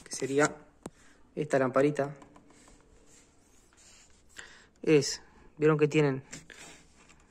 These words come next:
los dos que vienen, esto acá, que debe ser positivo y negativo,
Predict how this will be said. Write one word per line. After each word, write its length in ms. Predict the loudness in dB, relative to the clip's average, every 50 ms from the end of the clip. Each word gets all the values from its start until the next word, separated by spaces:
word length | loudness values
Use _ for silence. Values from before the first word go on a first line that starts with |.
| _ -4
los 120 | 0 4
dos 140 | 4 4 4
que 80 | 2 0
vienen, 320 | 0 2 2 0 -2 -2 -4
esto 260 | -8 -4 0 2 2
acá, 300 | 4 6 4 4 4 0 -8 -20 -20 _ _ _ _ _ _ _ _ _ _
que 100 | -6 -4
debe 100 | -4 -2
ser 140 | 0 -2 -2
positivo 400 | 0 -2 -4 -4 -4 -2 0 2
y 20 | 4
negativo, 540 | 4 4 4 2 2 2 2 2 2 0